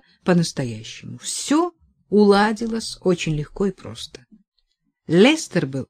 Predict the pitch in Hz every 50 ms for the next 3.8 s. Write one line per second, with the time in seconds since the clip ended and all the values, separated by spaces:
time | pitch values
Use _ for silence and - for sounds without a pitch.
0 | _ - - 349 359 - - - 180 190 - - - - - 190 190 196 - -
1 | - - - 156 143 135 - - - - _ - - _ _ _ _ _ _ _
2 | _ _ _ _ _ - - - - - - 254 254 - 381 381 330 254 226 190
3 | 269 269 240 185 180 185 175 143 151 135 131 - - - 185 -